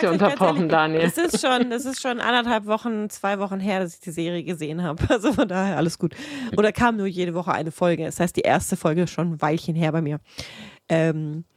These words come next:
Speaker 1: was ich an der Serie aber extrem cool fand, war, ähm, die Überlegung, war er's, war er's nicht? Wie verrückt war Alex oder war sie's gar nicht?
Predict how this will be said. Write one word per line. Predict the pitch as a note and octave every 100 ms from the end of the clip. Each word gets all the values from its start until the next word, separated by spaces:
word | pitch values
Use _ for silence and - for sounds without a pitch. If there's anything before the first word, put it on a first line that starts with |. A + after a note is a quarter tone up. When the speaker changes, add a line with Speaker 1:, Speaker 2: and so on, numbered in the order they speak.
| _ - - _ -
Speaker 1:
was | G#3 D#4+ - _
ich | - G3+
an | A3 A3
der | G3
Serie | - F3+ A#3 G3+ F#3
aber | F#3+ G3+ -
extrem | F3+ - - G3+ G#3 G#3 -
cool | A3 A3
fand, | G#3+ - F3+ F3+ F#3+ -
war, | F3+ F#3 G#3 A#3 - - - _ -
ähm, | G3+ G3+ G3+ G#3 G3 _ _ _ _ _ _ _ _ _ _ _ _ -
die | F3
Überlegung, | F#3+ G3 F3 F3+ G#3 A3+ A3 A3+ A#3 - _
war | F3 G3 G#3
er's, | B3 C4 C#4+ -
war | G3 F#3+
er's | G3 -
nicht? | F#3+ F3 D#3+ - - _ _ _
Wie | - A3+
verrückt | C4+ C4+ A3 A3+ - G3
war | F#3 F#3+ A3 C4 -
Alex | A#3+ B3+ C4+ C#4+ - -
oder | G#3+ G#3+ F#3
war | F#3+ F#3+
sie's | F#3 -
gar | F3 D3+
nicht? | D3+ D3+ -